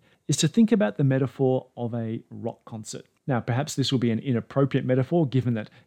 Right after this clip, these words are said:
given the last two years of covid, none of us have been in any kind of group event anyway, but let's assume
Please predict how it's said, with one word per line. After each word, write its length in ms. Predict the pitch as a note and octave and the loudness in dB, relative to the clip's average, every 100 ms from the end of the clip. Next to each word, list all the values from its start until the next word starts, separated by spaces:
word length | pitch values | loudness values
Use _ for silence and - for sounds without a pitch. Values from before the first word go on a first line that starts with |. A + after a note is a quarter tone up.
| - | -2
given 240 | C3+ A#2+ | 0 0
the 80 | G#2+ | -2
last 340 | A2+ A2+ - | -2 -2 -6
two 100 | - | -8
years 260 | A2 A#2 A2 | -6 -4 -6
of 120 | A2 | -8
covid, 340 | - A#2+ C#3+ D3 | -8 -4 -4 -4
none 280 | - A2+ A#2+ | -4 0 2
of 100 | A#2+ | 2
us 120 | A2+ | 0
have 120 | A#2+ A2 | -4 -6
been 200 | A2+ A2+ | -6 -6
in 60 | |
any 180 | B2 A#2 | -6 -8
kind 200 | A#2 A#2 | -8 -10
of 200 | G#2+ A2 | -10 -8
group 300 | A#2+ B2 B2 | -2 -2 0
event 300 | A#2 A#2 G#2+ - | -2 -4 -4 0
anyway, 460 | C#3 C#3 G2+ D#3+ D3 | 0 0 -2 -6 -4
but 200 | D3+ - | -4 -2
let's 180 | G#3 - | -4 -2
assume 540 | F3+ - G#2 A2+ C#3+ | -2 -2 -4 -6 -8